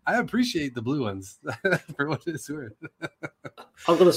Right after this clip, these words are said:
Speaker 2: I'm gonna keep it to blue then, just for you, of course.
Speaker 1: Oh, you're too kind. You're too kind. Blue,
Speaker 2: <laughs> I'll
Speaker 1: blue
Speaker 2: do my
Speaker 1: dots,
Speaker 2: best.
Speaker 1: blue lines. It's helpful. But yeah, higher highs and higher lo-, higher lows. You know, back. You know, getting more serious with you here, Sean. Uh,
Speaker 2: Yeah.
Speaker 1: that's, that's the continued pattern, and so you wanna get back above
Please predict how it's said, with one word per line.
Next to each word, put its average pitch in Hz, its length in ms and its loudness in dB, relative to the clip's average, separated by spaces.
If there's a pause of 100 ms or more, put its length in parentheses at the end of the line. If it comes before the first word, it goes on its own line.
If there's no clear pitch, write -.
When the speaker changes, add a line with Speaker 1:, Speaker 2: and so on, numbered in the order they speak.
Speaker 2:
I'm 165 120 6
gonna 180 140 10
keep 175 200 6
it 151 40 -4
to 147 100 -2
blue 160 220 2
then, 131 180 4
just 127 180 -2
for 131 60 -2
you, 123 100 4
of - 160 -4
course. 120 280 0
Speaker 1:
Oh, 170 300 6
you're 143 180 2
too 170 180 -10
kind. 156 400 -6
You're 123 100 -6
too 135 160 -8
kind. 127 200 -4
Blue, 208 120 2
Speaker 2:
<laughs> 160 100 -2
I'll 135 160 -4
Speaker 1:
blue 160 120 10
Speaker 2:
do - 60 10
my - 100 4
Speaker 1:
dots, 120 220 2
Speaker 2:
best. - 80 -14
Speaker 1:
blue 147 200 -2
lines. 135 500 -4
It's 135 100 -20
helpful. 120 400 -12
But 156 140 -2
yeah, 202 260 4
higher 214 320 2
highs 190 240 0
and 143 100 2
higher 151 180 4
lo-, 135 200 -2
higher 151 200 -2
lows. 120 380 -2
You 117 100 -4
know, 110 60 -4
back. 135 260 -6 (180)
You 127 140 -6
know, 110 60 -4
getting 127 300 -6
more 120 260 -4
serious 117 480 -4
with 110 120 -12
you 107 80 -8
here, 101 120 -10
Sean. 107 300 -10 (600)
Uh, 123 220 2
Speaker 2:
Yeah. 107 200 0 (400)
Speaker 1:
that's, 185 280 0
that's - 420 -6 (540)
the 117 180 -2
continued 120 480 -4
pattern, 120 400 -2
and 104 180 -6
so 117 120 -10
you 117 140 -4
wanna 165 200 -2
get 127 200 -6
back 131 200 -4
above 120 420 -6